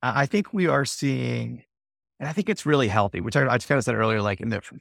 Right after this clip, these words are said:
formation stage of an industry, it's everyone's rushing. There's a lot of commodity product.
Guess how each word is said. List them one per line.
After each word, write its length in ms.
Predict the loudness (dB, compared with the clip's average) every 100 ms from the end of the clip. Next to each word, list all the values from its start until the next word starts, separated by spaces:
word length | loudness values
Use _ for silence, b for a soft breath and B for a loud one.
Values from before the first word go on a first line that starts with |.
| 0
formation 400 | 2 4 0 -4
stage 240 | -6 -6
of 60 | -4
an 80 |
industry, 400 | -6 -4 -4 -4 -6 _ _
it's 140 | 2
everyone's 400 | 4 4 2 0
rushing. 640 | -4 -4 -4 -2 -4 -6 -14 _ -8
There's 220 | -6 -4
a 80 | 0
lot 220 | 0 0
of 80 | -2
commodity 680 | 0 2 2 0 -2 -6
product. 440 | -4 -6 -6 -10